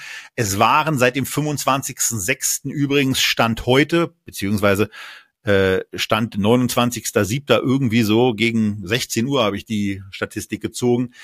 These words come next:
sechsundzwanzig Komma drei Prozent Kursanstieg, also schon ganz ordentlich. Aber es ist auch wichtig, sich das Ganze nochmal im Gesamtkontext anzuschauen, und zwar im einigermaßen traurigen Gesamtkontext. Denn, ähm,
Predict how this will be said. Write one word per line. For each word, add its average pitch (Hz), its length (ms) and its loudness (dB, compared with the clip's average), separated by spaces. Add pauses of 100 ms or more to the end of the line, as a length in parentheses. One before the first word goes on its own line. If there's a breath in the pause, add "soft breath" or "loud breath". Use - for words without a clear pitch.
(200 loud breath)
sechsundzwanzig 131 840 -4
Komma 117 240 0
drei 101 340 -2
Prozent 117 460 -6
Kursanstieg, 117 540 -6
also 110 120 0
schon 120 160 -4
ganz 113 160 -2
ordentlich. 120 360 0 (440 loud breath)
Aber 143 360 4
es 123 120 -6
ist 139 80 -4
auch 120 180 2
wichtig, 139 320 -4
sich 120 140 -4
das 117 160 -6
Ganze 131 280 -2
nochmal 120 320 0
im 120 180 -4
Gesamtkontext 113 1000 -4
anzuschauen, 110 580 -4 (240 loud breath)
und 107 140 -8
zwar 135 220 -2
im 123 160 -10
einigermaßen 131 680 -8
traurigen 117 640 -2
Gesamtkontext. 85 960 -10 (340 loud breath)
Denn, 135 580 0
ähm, 123 580 2